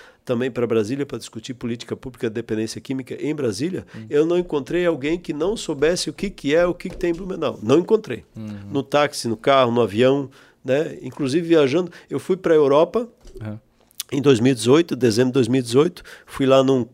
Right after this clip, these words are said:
Speaker 1: numa premiação que Blumenau ganhou pelos seus pro-, projetos. Aí eu ganhei uma viagem pra Paris pra fazer um intercâmbio de uma semana em Paris, e o final desse intercâmbio eu consegui que eles pagassem a passagem, eh, uma semana adiante. Eu fui uma semana,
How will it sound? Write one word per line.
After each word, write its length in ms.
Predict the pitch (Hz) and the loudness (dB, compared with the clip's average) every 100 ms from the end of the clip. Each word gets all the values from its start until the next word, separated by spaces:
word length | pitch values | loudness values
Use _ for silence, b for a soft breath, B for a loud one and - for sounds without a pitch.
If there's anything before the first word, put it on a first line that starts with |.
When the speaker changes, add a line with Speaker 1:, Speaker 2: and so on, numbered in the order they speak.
| - | -4
Speaker 1:
numa 240 | 120 123 | 2 2
premiação 540 | 120 139 127 127 143 | 4 2 4 2 0
que 100 | 139 | -2
Blumenau 460 | 131 131 135 131 143 | -2 2 4 4 4
ganhou 380 | 135 120 131 165 | 4 2 4 2
pelos 320 | 165 131 117 | 0 -2 -2
seus 180 | - 120 - _ 143 | -4 -4 -8 _ -4
pro-, 160 | 120 | -4
projetos. 640 | 117 120 117 120 196 - - B B B - | -4 -4 0 0 -2 -6 -12 B B B -2
Aí 120 | 123 | 0
eu 60 | |
ganhei 180 | 127 135 | 4 4
uma 160 | 131 127 | 6 4
viagem 260 | 120 123 | 6 6
pra 120 | - 131 | 4 0
Paris 340 | 131 123 156 | 2 2 2
pra 140 | - | -2
fazer 300 | 131 120 110 | 0 2 2
um 60 | 135 | 0
intercâmbio 580 | 131 139 110 131 123 120 | 0 -2 0 0 0 0
de 100 | 113 | -2
uma 140 | 123 | -4
semana 500 | 117 123 113 127 113 - B B | -2 0 2 2 0 -6 B B
em 120 | 131 | -6
Paris, 400 | 120 127 143 160 | 0 2 2 2
e 100 | 160 | -2
o 80 | 147 | -2
final 400 | - 143 143 151 | -4 -2 0 0
desse 220 | 143 143 | -2 -6
intercâmbio 480 | 139 147 - 156 165 | -2 -2 0 0 0
eu 40 | |
consegui 400 | - 143 139 131 131 | -2 -4 -6 -8 -4
que 100 | 131 | -4
eles 160 | 113 | -4
pagassem 440 | - 120 117 110 110 | -2 -2 0 -2 -4
a 20 | |
passagem, 580 | - 113 - 113 92 92 B B B - | -6 -4 -2 -2 -4 -10 B B B -10
eh, 140 | 117 | -8
uma 200 | 131 131 | -4 -2
semana 380 | 127 120 123 123 | -2 -2 -2 -2
adiante. 320 | 123 143 156 | -2 -4 -4
Eu 80 | 151 | -6
fui 140 | 151 | -4
uma 160 | 156 165 | -2 -2
semana, 540 | - 143 143 156 175 | -2 -2 -2 -2 -4